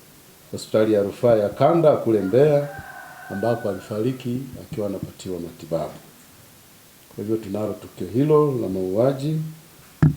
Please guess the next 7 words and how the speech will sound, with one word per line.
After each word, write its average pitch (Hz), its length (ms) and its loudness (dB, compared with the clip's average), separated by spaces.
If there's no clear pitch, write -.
na 87 120 2
watu 95 340 -4
hao 107 220 -2
tunaendelea 95 520 -4
kuwashikilia 117 560 0
wakati 107 300 -2
tunakamilisha 95 760 -6